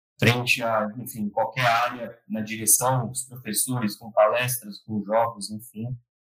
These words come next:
Então, foi assim, foi a experiência mais importante que eu diria que eu tive na FACAMP dentro de instituições. E no D C eu aprendi muito, porque, enfim, como vice-presidente, eu fiquei um ano e meio de vice-presidente, eu ajudei a instituição,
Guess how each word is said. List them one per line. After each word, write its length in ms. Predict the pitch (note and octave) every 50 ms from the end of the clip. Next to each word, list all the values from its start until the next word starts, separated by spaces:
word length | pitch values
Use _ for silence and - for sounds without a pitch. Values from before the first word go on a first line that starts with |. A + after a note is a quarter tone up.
| _ _ _ _ _ _
Então, 240 | - B2 B2+ B2+ -
foi 180 | - B2 B2
assim, 260 | B2+ B2 B2 - B2+ A2+ A2 A#2+ - - B2+
foi 80 | C#3
a 40 | C#3+
experiência 480 | C#3+ - - D3+ C#3 C#3 C#3 C#3 C#3 C3
mais 220 | B2+ C3 C3 C3+
importante 480 | C#3+ C3+ B2 - C3 A#2+ B2+ C#3+ - -
que 60 | C3
eu 40 | B2
diria 300 | A2+ A2+ G#2 A#2 A#2 -
que 80 | A#2+
eu 60 | G#2+
tive 240 | G2+ - - A#2 A2+
na 40 | G#2+
FACAMP 380 | - A2+ G#2 _ A2 G#2+ G#2+ -
dentro 380 | G#2 G2+ G2+ G2+ G#2 A2 A2+
de 140 | G#2+ - G#2+
instituições. 1080 | G#2+ - - - - _ _ G#2+ G2+ - - - - G2 G2+ A2 C3+ C3 - - - _ _ _ _ _ _ _
E 120 | - A#2 A#2
no 120 | A2+ B2+
D 140 | B2+ C3+ C#3+
C 120 | C#3+ D3
eu 40 | C#3+
aprendi 300 | D3 D3 C#3+ C#3+ C3+ C3
muito, 400 | D#3 D#3 C3+ A#2+ A2 G2+ - - - _ _
porque, 240 | _ _ _ - A#2 A2+
enfim, 380 | A2 A2 G#2+ - A2+ G#2 G2 - - _ _ _ _ _ _ _ _ _ _ _
como 160 | C3+ C#3 C3+
vice-presidente, 760 | C3 C3+ C3+ - - - - C3+ B2+ - - - C3 C3+ C3
eu 80 | - -
fiquei 220 | - - B2 A#2+
um 80 | A#2+ B2
ano 280 | B2+ C3 C3+ A#2+ -
e 40 | B2
meio 120 | B2 B2+
de 140 | B2 A#2 A2+
vice-presidente, 840 | G#2+ - - - - - A#2+ A#2 A2+ A2 G#2+ G#2 A2 A2 A#2+ A#2+ A#2+
eu 80 | A#2 A2+
ajudei 240 | A2 A2 G#2+ A2 A#2+
a 40 | B2
instituição, 800 | B2 - - B2+ B2 - - - - A2+ A2+ A2+ A2 G#2 G2+